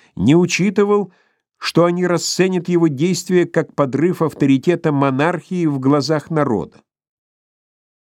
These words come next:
Поскольку монархия в Англии теснейшим образом связана с церковью, то поведение Эдуарда восьмого не могло не вызвать возражений со стороны отцов церкви.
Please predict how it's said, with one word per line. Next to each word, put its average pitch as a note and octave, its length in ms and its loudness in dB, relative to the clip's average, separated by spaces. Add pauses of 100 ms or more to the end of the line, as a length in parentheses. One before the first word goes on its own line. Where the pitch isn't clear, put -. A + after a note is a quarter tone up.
(140)
Поскольку D3 400 0
монархия F3 580 -2
в A2+ 80 -4
Англии G#2 480 -6 (300)
теснейшим D#3+ 600 0
образом A2+ 460 -2
связана G#2 540 -2
с - 80 -10
церковью, G#2+ 640 -4 (400)
то D3+ 180 4
поведение D3 800 0
Эдуарда B2+ 500 0
восьмого E3 600 0
не B2+ 160 0
могло C#3 360 0
не G#3 140 -2
вызвать G3 480 -2
возражений F3 720 0
со F#3 160 -4
стороны E3 420 0
отцов F#3 360 -2
церкви. F#2+ 680 -4